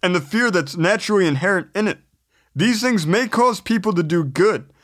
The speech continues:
but the reasoning behind the actions is flawed. It's not of God.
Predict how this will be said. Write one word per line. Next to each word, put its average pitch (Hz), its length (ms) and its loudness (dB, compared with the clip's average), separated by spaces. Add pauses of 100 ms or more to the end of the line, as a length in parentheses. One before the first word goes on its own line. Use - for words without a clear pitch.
(140)
but 185 160 0
the 185 80 2
reasoning 226 540 0
behind 220 460 0
the 180 100 0
actions 165 580 -2
is 139 160 -2
flawed. 190 440 0 (340)
It's 143 180 -2
not 190 280 2
of 151 160 -4
God. 170 420 0